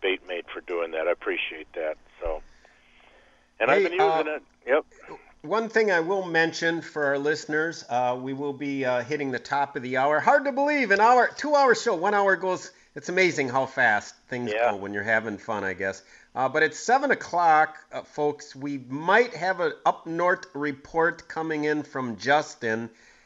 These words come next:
Speaker 2: at R and M, uh, Muskie and Tackle Shop in Eagle River, so stay tuned. If, uh, perhaps our buddy Troy Woodrow's been, uh, being he's, he's, he's up north there, he's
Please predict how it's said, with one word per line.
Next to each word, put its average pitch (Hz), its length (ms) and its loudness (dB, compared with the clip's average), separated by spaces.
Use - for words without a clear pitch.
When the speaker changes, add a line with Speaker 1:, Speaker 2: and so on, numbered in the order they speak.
Speaker 2:
at 117 240 0
R 160 280 2
and 151 120 4
M, 151 420 2
uh, 123 360 -2
Muskie 135 480 -4
and 123 120 -8
Tackle 139 380 -2
Shop 113 400 -4
in 117 220 -6
Eagle 120 340 -6
River, 110 320 -4
so 110 240 -8
stay 139 500 -8
tuned. 120 460 -4
If, 113 260 -10
uh, 117 200 0
perhaps 120 600 0
our 117 80 -4
buddy 123 300 -4
Troy 127 300 -4
Woodrow's 117 500 -6
been, 113 320 -4
uh, 110 320 -4
being 123 240 -8
he's, 113 160 -8
he's, 113 280 -16
he's 127 220 -10
up 120 160 -2
north 123 300 -6
there, 110 180 -2
he's 113 300 -10